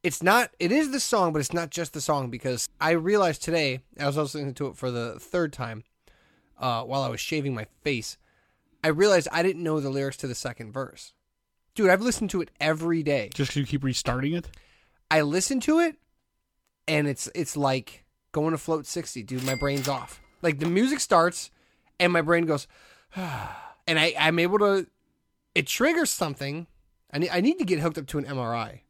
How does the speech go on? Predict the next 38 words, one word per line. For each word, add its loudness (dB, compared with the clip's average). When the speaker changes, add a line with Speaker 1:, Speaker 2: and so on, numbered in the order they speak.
Speaker 2:
<laughs> -20
Speaker 1:
wh-, 0
while 6
I 6
listen 0
to -2
this -6
song -6
to -12
see -4
what -2
happens -6
to -12
my -6
brain, -8
because 2
I -2
listen 4
to 4
it, 2
and 0
then 4
I 2
go, 0
"Okay, 2
it's -6
on. -4
You -4
can -6
now -6
think," -16
or -8
whatever. -8
And -14
so 2
I 4
was 4
like, -4